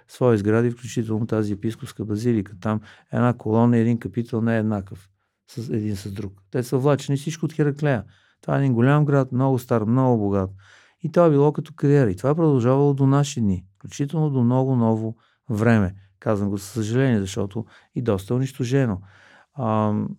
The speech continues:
примерно в Петрич са ми, са ми разказвали за, бутат една стара къща, построена някъде около хиляда и деветстотната година, бутат е някъде около хиляда деветстотин и петдесета, в чиито основи са вградени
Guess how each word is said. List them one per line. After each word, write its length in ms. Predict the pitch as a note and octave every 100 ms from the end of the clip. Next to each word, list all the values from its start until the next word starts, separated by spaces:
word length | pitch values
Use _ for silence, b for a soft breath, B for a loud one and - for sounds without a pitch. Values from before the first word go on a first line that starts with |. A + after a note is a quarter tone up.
| _
примерно 240 | B2 A#2 G2+
в 40 |
Петрич 360 | G2+ A2 G#2+ G2+
са 160 | G#2+
ми, 120 | G2+
са 180 | F#2+ -
ми 100 | G#2
разказвали 560 | G2 G2 A2+ G#2 G#2 A2+
за, 260 | A2 A2 G2+ b b b _
бутат 280 | A#2+ A2 G2+
една 160 | A2
стара 360 | G#2 - A2 G2
къща, 280 | A#2+ A2+ G#2 F#2+ -
построена 380 | A#2 A2 A2
някъде 240 | G#2 G2+ G2
около 120 | G2+
хиляда 260 | G2 G#2+ G2+
и 40 |
деветстотната 680 | G2+ G2+ F#2+ G2+ F#2+ G2 G#2
година, 320 | G#2 D3+ D#3+
бутат 300 | A#2 A2+ -
е 40 |
някъде 300 | G#2 G2 G#2
около 380 | G2+ - A2+ G#2+
хиляда 260 | G2 A#2 G#2
деветстотин 480 | A2 G2 G2+ G#2+ G2+
и 100 | F#2+
петдесета, 480 | G2+ F#2+ C#3 C#3+ C#3+ B B _
в 100 | A2+
чиито 300 | - D3+ D3+
основи 340 | C#3 B2 C#3 C#3+
са 140 | C#3+
вградени 480 | A#2 A#2 A#2+ C#3 C3